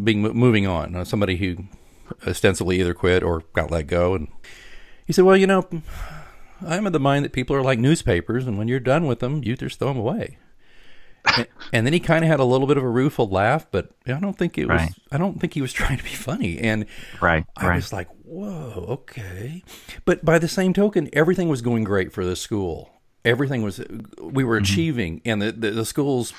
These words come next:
Speaker 1: budget pressures were going away, and the state, the senator, he was the darling of state senators, and, and people talking about, "Oh, this is the guy who gets it. He saved the school, and he, he created some brilliant stuff." And I can't take that away from him. I cannot take away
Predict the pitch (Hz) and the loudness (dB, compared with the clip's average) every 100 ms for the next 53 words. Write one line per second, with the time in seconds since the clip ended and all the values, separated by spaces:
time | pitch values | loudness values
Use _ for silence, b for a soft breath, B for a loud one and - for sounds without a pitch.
0 | - 127 135 - - 98 - 90 98 90 | 0 4 4 2 0 0 2 -2 -2 -2
1 | 92 87 82 85 82 85 101 101 - 160 | -2 -2 -2 -2 -2 -2 -2 -4 0 2
2 | 156 - 113 - 170 175 135 147 120 101 | 2 0 -6 0 2 4 4 2 0 2
3 | 123 139 127 104 - 110 - 147 139 113 | 4 4 2 -2 -2 -2 -2 -2 0 2
4 | 98 90 82 - 101 92 87 82 - 92 | 2 0 -2 -4 -4 -2 -2 -4 -4 -4
5 | 87 78 131 127 110 127 - 110 101 - | -4 -4 -2 0 2 2 2 2 4 4
6 | 120 131 117 107 95 101 90 98 160 156 | 2 2 -4 0 2 2 2 2 2 2
7 | 101 95 - 151 143 101 - 160 123 95 | -2 -2 -2 -2 0 -2 0 0 0 -2
8 | B B B - 151 - 147 139 127 95 | B B B -2 -2 2 4 4 2 -2
9 | - 143 190 185 135 92 - 135 B B | -2 0 4 4 4 0 -2 -2 B B
10 | 156 156 240 - - 202 160 151 123 156 | 2 2 0 0 0 0 2 2 2 0
11 | - 90 92 107 - 127 - 120 156 202 | -2 -6 -8 -10 -10 -8 -2 0 0 -4
12 | - 170 160 - 117 123 120 113 | -4 -2 -2 0 0 2 0 -2